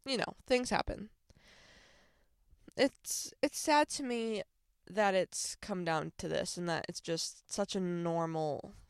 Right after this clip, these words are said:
thing anymore. There's no special meaning to it anymore. It's just, if you're down, you're down. And, I mean, I, I don't like emotions very much,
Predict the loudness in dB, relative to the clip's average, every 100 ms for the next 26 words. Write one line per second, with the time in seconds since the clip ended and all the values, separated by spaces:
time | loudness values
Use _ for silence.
0 | -6 -4 -4 -8 -8 -10 -4 -4 -2 0
1 | 2 2 -2 -2 -2 -2 -2 -2 -4 _
2 | _ _ _ -6 -4 -4 -4 -6 -8 -12
3 | -20 _ _ _ -10 -2 -2 -2 -4 -6
4 | -8 -8 -10 -4 -4 -4 -8 -8 -10 -8
5 | -6 -4 -2 -4 -4 -6 -6 -12 -16 _
6 | _ _ _ _ _ _ _ -20 -4 -2
7 | -2 -6 _ _ -4 -2 -2 -2 -2 -8
8 | -20 -20 -20 -20 -20 -20 -20 -20 -20 -20
9 | _ _ _ _ _ -20 -6 -2 0 0
10 | 0 0 0 -2 -4 -8 -8 -4 -4 -2
11 | -6 -6 -14